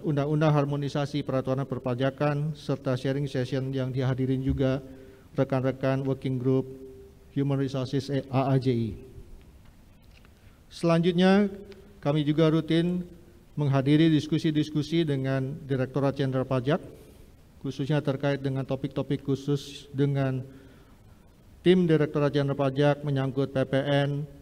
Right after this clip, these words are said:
Komisi Agen yang sebagaimana telah disampaikan kepada para anggota A A J I.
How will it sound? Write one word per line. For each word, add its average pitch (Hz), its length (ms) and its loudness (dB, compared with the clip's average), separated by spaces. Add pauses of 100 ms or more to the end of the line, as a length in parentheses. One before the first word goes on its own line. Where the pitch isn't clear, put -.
Komisi 131 400 -2
Agen 135 560 0
yang 131 240 0
sebagaimana 127 560 -4
telah 127 240 -2
disampaikan 120 560 -4
kepada 117 320 -4
para 113 240 -6
anggota 113 480 -6
A 113 160 -4
A 107 80 -4
J 113 120 -4
I. 104 160 -8